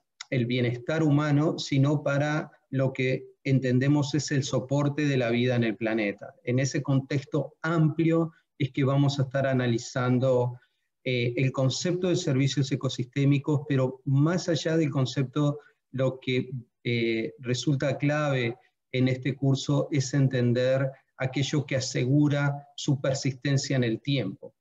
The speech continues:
de estos servicios. Luego, hacia la mitad del curso, en su tramo final, vamos a entrar, eh, en lo que son los principales paradigmas de gestión y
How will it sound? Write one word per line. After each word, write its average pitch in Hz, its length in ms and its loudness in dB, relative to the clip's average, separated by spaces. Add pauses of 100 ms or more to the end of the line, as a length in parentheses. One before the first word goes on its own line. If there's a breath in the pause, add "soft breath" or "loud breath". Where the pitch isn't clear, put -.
(100)
de 127 140 -4
estos 123 240 -6
servicios. - 640 -8 (680 loud breath)
Luego, 240 640 2 (140)
hacia 147 380 0
la 139 140 2
mitad 139 280 4
del 175 140 2
curso, 180 720 0 (300)
en 135 120 0
su 131 160 -2
tramo 147 260 2
final, 151 560 2 (320 loud breath)
vamos 151 320 2
a 156 60 2
entrar, 143 560 0 (400)
eh, 123 640 0
en 135 240 2
lo 135 180 2
que 139 360 -2
son 156 280 0
los 165 140 2
principales 143 680 0
paradigmas 135 760 2
de 117 100 -2
gestión - 640 -2 (720)
y 139 600 2